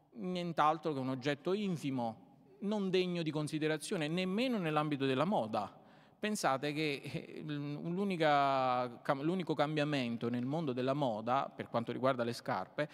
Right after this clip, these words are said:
è stata la differenziazione dalla scarpa destra e alla scarpa sinistra, o scarpe maschili e scarpe femminili. Poi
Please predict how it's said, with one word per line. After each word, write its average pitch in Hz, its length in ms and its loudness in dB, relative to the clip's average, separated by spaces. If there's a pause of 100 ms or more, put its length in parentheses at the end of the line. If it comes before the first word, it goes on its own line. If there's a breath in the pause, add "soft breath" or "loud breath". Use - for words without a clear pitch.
(220 loud breath)
è 196 80 -2
stata 131 320 0
la 143 120 0
differenziazione 170 760 -4
dalla 135 180 2
scarpa 160 320 -4
destra 170 240 -4
e 139 40 0
alla 135 80 -4
scarpa 139 280 -6
sinistra, 107 540 -12 (440 soft breath)
o 160 120 -2
scarpe 135 380 0
maschili 165 420 -2
e 156 40 0
scarpe 143 320 -2
femminili. 110 580 -8 (380 loud breath)
Poi 156 280 2